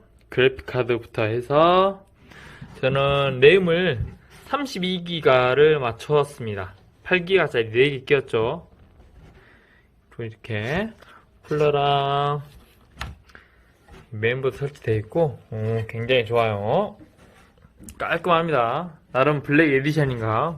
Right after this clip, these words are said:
음, 좋군요. 우와! 한번 세워서 볼게요. 우와! 좋습니다. 좋고요. 음, 블랙으로 깔끔하게 잘 맞춘 것 같습니다.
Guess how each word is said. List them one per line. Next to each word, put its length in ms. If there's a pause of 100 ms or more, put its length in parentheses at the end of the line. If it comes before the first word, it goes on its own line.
음, 320
좋군요. 680 (1500)
우와! 420 (400)
한번 140
세워서 320
볼게요. 680 (840)
우와! 1000 (680)
좋습니다. 880 (100)
좋고요. 800 (1040)
음, 180
블랙으로 520
깔끔하게 720
잘 240
맞춘 300
것 80
같습니다. 580